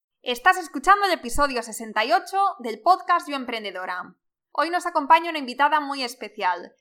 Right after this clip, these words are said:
que por cierto ayer fue su cumpleaños, así que qué mejor manera de sorprenderle que con este podcast sorpresa que no se esperaba hasta dentro de unas semanas. Estoy hablando de Raquel López, más conocida en las redes como Yo Soy Mami Fit. Raquel es la C E O de Mami Fit,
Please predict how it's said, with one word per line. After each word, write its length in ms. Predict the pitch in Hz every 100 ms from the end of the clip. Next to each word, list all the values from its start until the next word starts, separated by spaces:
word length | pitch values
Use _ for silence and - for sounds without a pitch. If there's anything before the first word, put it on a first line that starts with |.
| _ _ -
que 120 | 240
por 200 | 240 214
cierto 340 | 277 294 302
ayer 240 | 302 269 269
fue 160 | 269
su 100 | 262
cumpleaños, 720 | - 220 220 233 262 302 320 - -
así 320 | 247 - 277
que 300 | 269 208 208
qué 160 | - 302
mejor 320 | 320 311 294
manera 360 | 269 254 254 247
de 100 | 240
sorprenderle 840 | 262 - 214 226 254 269 285 285 _ _
que 100 | -
con 140 | 254 311
este 200 | 349 359
podcast 360 | 349 339 330 320
sorpresa 480 | 285 302 311 320
que 120 | 302 247
no 80 |
se 100 | 262
esperaba 560 | 269 - 240 254 269 269
hasta 380 | - 240 - 220
dentro 280 | 240 226 226
de 60 |
unas 180 | 208 196
semanas. 680 | - 185 180 175 185 - _ _ _ _ _
Estoy 320 | 262 262 339
hablando 400 | 339 339 349 339
de 120 | 285
Raquel 440 | 247 208 - 262 233
López, 500 | 208 190 175 202 _ _ _
más 240 | 262 285 285
conocida 420 | 302 269 269 240
en 60 | 226
las 120 | 214
redes 360 | 269 311 330 -
como 220 | 226 208
Yo 180 | 208 254
Soy 180 | 262
Mami 260 | 233 208 190
Fit. 300 | - 185 175 _ _ _ _ _ _ -
Raquel 340 | 240 240 311
es 100 | 339
la 160 | 311 277
C 140 | 302
E 60 | 285
O 40 |
de 120 | 254
Mami 240 | 233 226 208
Fit, 300 | - 185